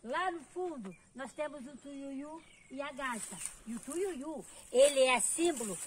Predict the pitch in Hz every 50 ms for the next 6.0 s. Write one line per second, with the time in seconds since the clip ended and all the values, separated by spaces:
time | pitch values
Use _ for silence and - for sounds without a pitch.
0 | - - - 233 202 - 311 339 330 - 330 320 294 294 285 294 294 277 294 285
1 | - 285 269 269 285 285 - - 277 254 233 202 - - - - - - - -
2 | - - 226 247 269 311 285 311 269 - - 294 285 294 - 277 254 214 254 233
3 | - - 302 311 294 302 285 277 277 254 254 262 277 311 311 269 233 233 208 185
4 | - - - - - - - 226 302 254 277 302 302 285 240 196 180 208 - -
5 | - - - - - 214 269 - - 294 254 262 269 269 247 214 165 - -